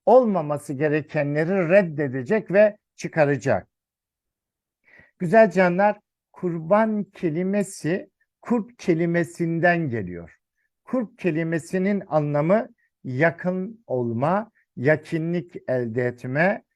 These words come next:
anlamlarına geliyor. Kurbu hak ise hakka yakınlık, yani manevi yakınlık anlamına geliyor. Demek ki bizim maneviyatı elde edebilmemiz,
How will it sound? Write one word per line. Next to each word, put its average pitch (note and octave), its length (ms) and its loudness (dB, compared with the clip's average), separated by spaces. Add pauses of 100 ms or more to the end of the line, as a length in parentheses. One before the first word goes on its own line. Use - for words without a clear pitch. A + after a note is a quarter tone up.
(300)
anlamlarına D#3+ 840 0
geliyor. A2 460 -4 (420)
Kurbu A3 340 2
hak G#3 420 0
ise - 460 0 (340)
hakka F3+ 460 0
yakınlık, D#3 640 2
yani F3+ 420 4 (220)
manevi D#3+ 760 -2
yakınlık E3+ 800 0
anlamına D3 580 0
geliyor. B2 420 -4
Demek G#3+ 360 2
ki D3+ 240 -4 (680)
bizim F#3+ 480 -2
maneviyatı F3+ 1080 0 (200)
elde D#3+ 360 0
edebilmemiz, D#3 1040 -4